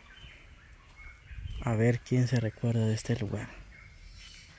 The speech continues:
Creo que no muchos, ya que, pues, apenas creo que venimos dos veces hace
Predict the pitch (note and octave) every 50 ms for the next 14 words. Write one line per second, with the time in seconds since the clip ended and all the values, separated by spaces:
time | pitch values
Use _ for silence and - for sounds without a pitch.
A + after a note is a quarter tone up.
0 | - - - - - - - - - - - - A#2 A2+ A#2 A2+ - - A#2+ A2+
1 | A#2 A2+ A2+ A#2 B2 A#2+ - - - - - - - - - - - - - -
2 | - - - - - - - - - - C#3+ C3 A#2+ G#2+ - - D3 C#3 A#2+ -
3 | - B2 A2 - - - - - - B2 - - A#2+ A#2+ A#2+ A#2 - - A#2+ A#2+
4 | A#2 A2+ - - A#2+ A#2 A2+ A#2 A#2 A2+ A2+ G#2+ A#2 A#2+ B2+ B2 B2 A#2+ - A#2+
5 | B2 - - - C3 A#2+ - - A#2 A2+ -